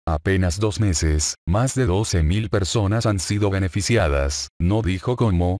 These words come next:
aunque señaló que las ecoestufas entregadas eran fruto de sus cabildeos con varios programas federales.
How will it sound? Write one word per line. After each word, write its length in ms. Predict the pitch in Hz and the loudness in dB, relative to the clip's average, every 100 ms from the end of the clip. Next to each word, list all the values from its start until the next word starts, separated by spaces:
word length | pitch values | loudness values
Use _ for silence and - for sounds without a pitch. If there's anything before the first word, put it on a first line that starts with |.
| - | -2
aunque 360 | 95 98 95 | -2 0 -2
señaló 420 | 85 104 78 95 | 0 0 0 0
que 140 | 98 98 | 0 0
las 180 | 71 95 | 0 -2
ecoestufas 760 | 82 78 60 - 117 - 110 | 0 -2 -2 -2 -2 -2 -2
entregadas 840 | 104 78 85 95 64 69 71 - - | -2 0 0 0 -2 -2 -4 -6 -4
eran 320 | 107 120 127 | -2 -2 -2
fruto 360 | - 82 85 107 | -4 -4 -2 -2
de 120 | 101 | -2
sus 240 | 95 76 - | -2 -6 -2
cabildeos 640 | 80 78 67 87 107 - | 0 0 0 0 0 -2
con 240 | 90 73 | -2 0
varios 420 | 65 80 101 110 - | 0 0 0 -2 -2
programas 540 | 98 95 117 110 - | -2 0 0 0 0
federales. 800 | 117 101 98 73 104 104 - - | 0 2 0 -2 -6 -8 -10 -10